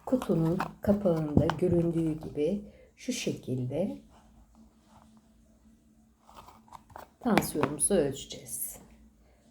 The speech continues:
Ee, kullanım kapağı da çok şık, plastikten oluşuyor.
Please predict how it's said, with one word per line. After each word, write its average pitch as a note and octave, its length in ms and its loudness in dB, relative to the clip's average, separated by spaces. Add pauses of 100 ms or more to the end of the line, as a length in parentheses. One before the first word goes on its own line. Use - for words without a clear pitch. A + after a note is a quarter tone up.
(800)
Ee, D#3 760 -2 (540)
kullanım G3 560 6
kapağı D#3+ 480 -2
da - 160 -4
çok G3+ 280 0
şık, - 520 -8 (120)
plastikten E3 760 -4
oluşuyor. D3 840 -8